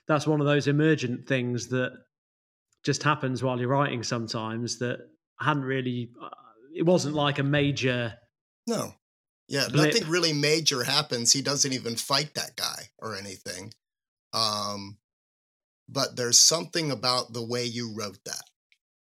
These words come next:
Speaker 2: that just still sticks with me, and it's been a lot of years since I read it.
Speaker 1: Yeah, sometimes things just kind of work. As I was saying before, sometimes, you know, you just write something without really thinking about it. You don't even necessarily think much of it, and then when you come back to it and you're revising, you think, "Oh, this is,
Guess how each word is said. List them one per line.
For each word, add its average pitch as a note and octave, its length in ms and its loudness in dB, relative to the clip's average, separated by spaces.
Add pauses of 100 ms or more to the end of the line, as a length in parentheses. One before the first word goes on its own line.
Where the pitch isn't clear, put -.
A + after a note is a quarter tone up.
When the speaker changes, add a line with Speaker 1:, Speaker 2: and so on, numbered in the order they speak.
Speaker 2:
that F2 220 -8
just - 460 0 (580)
still - 360 6
sticks - 360 4
with A2+ 160 -8
me, A2+ 100 -6
and A#2 80 -6
it's - 200 -4 (300)
been D#3+ 140 0
a G#2+ 40 -6
lot A2+ 240 -2
of G#2+ 60 -6
years - 520 -4 (160)
since - 320 -2
I F#2+ 80 -10
read F#2+ 260 -10
it. - 140 -12
Speaker 1:
Yeah, F#3 180 2
sometimes F3+ 540 2
things D3+ 260 0
just C3 140 -6
kind C#3+ 240 0
of A#2+ 80 -2
work. C3+ 480 -2 (720)
As C#3 80 0
I C#3+ 40 2
was C#3 120 -2
saying C#3 200 2
before, C#3 320 0
sometimes, C3 440 -2
you B2+ 80 -4
know, B2 80 -4
you B2 100 -2
just A#2+ 180 -8
write B2+ 200 -4
something A#2+ 200 -6
without A#2+ 220 -4
really A2 140 -8
thinking B2 260 -4
about A2+ 240 -4
it. B2 100 -4
You B2 80 -4
don't C#3 140 2
even C3 160 0
necessarily C3 340 0
think C#3 240 -2
much C3 220 -4
of C#3 140 0
it, B2 120 -2
and C3 120 -2
then B2+ 100 -4
when A#2+ 120 -4
you B2 80 -4
come B2+ 240 -6
back C3+ 240 -2
to A#2 140 -6
it A2 180 -8 (600)
and A#2+ 100 -4
you're B2 100 0
revising, B2+ 560 0
you A#2+ 80 -8
think, B2+ 220 -4
"Oh, G3+ 100 -4
this D#3 140 -6
is, A#2 100 -4